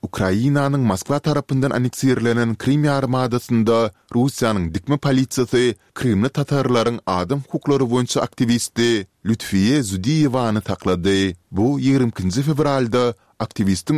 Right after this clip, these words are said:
öýüniň dökülmeginden soň amal edildi. Bu barada Zudiýewanyň hem agzasy bolan adam hukuklary boýunça Krim raýdaşlygy topory ma'lum etdi. Aktivistiň näme sebäpden öýüniň dökülendigi we soňu bilen saklanandygy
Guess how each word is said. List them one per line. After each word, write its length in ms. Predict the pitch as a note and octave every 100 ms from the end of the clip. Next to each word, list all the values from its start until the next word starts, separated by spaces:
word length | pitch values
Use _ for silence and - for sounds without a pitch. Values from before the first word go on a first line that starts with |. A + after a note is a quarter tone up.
| B2+
öýüniň 280 | C3 A#2 B2+
dökülmeginden 760 | A#2+ - C3+ A2+ G2 F2+ A2 A#2 -
soň 200 | A#2+ B2
amal 280 | C3 B2 G2
edildi. 720 | F2 F#2+ F2 G2 G2+ F#2+ D3 _ -
Bu 60 | G2 G#2
barada 560 | B2 B2+ B2 C3 C3 - -
Zudiýewanyň 680 | - F#2 A#2 D#3+ C#3+ C#3+ C#3+ B2
hem 140 | C#3 B2+
agzasy 480 | A#2+ G#2+ E2+ F2+ C3
bolan 380 | C3+ B2 A#2+ - _ -
adam 340 | G2+ F2+ A#2+
hukuklary 460 | C3+ - D#3+ D3+ C#3 B2
boýunça 520 | C3 A#2 - A#2+ G#2+ - -
Krim 300 | - D3 C#3
raýdaşlygy 680 | B2+ B2+ G#2 G2 - F#2 C3
topory 500 | D3+ - A2 A#2 A#2
ma'lum 400 | C3 D3 A#2+ F#2
etdi. 480 | F2+ - G2+ G2+ F#2+ - _
Aktivistiň 680 | - G2 - A#2+ C3 - D#3+ D#3
näme 200 | D3+ D#3+
sebäpden 520 | E3 D3+ D3+ - D#3
öýüniň 380 | B2+ A2 G2+ C3+
dökülendigi 840 | B2+ - F#2 F2+ G#2 A2+ A2+ A2+ F#2+ _ -
we 120 | A2+
soňu 340 | - G2+ G#2 B2
bilen 200 | C3 F#2
saklanandygy 800 | - A#2 F#2 F2 B2 C3+ B2+